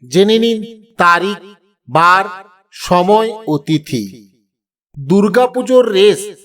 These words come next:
মিটতে না মিটতেই চলে আসে কোজাগরী লক্ষ্মী পুজো। এই দিন প্রতিটি ঘরে নিয়ম নিষ্ঠার সাথে পূজিত হন মা লক্ষ্মী।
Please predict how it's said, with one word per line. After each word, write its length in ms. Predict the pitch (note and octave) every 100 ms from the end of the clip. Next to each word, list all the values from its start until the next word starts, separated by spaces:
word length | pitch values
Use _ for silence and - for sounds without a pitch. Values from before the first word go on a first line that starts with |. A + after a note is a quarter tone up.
| _ _ _ -
মিটতে 520 | D3+ G#3 F#3+ G#3 A#3+
না 160 | A#3+ A3+
মিটতেই 800 | G3+ G3+ G#3 G#3+ B3 A#3+ A#3+ B3+ _ _ _ -
চলে 320 | F#3+ F#3+ G#3
আসে 400 | A#3 G#3 - G#2+ - - _ _ _ -
কোজাগরী 600 | F3+ F3+ A#3+ A#3 A#3+ A3+
লক্ষ্মী 520 | F3 F#3 F3 F#3 G#3
পুজো। 380 | - C#3 B2 A#2 C#3 A#2+ - _ _ _ _
এই 240 | G3 A3 B3+
দিন 280 | A3+ A#3 B2 G3 B2+ _ _ _ -
প্রতিটি 580 | G#3 A3 A#3 - A3+ F#3+
ঘরে 380 | C3 F3 G3+ A3 G#3 A3 _ _ _
নিয়ম 600 | D3+ F3+ G#3 A#3 A#3+ G#3+
নিষ্ঠার 600 | F3+ G#3 - G#3 A#3 B3+ G#3+
সাথে 500 | F#3+ E3 D3+ C3 A#2 C3 _ _ _ _ -
পূজিত 400 | G3+ G#3+ G#3+ G#3+
হন 340 | E3+ G3 G#3+ G#3 G#3+ _ _ _
মা 360 | C#3 E3 F#3+ G#3+
লক্ষ্মী। 760 | G3 D3+ F3 D#3 C#3+ A#2+ G#2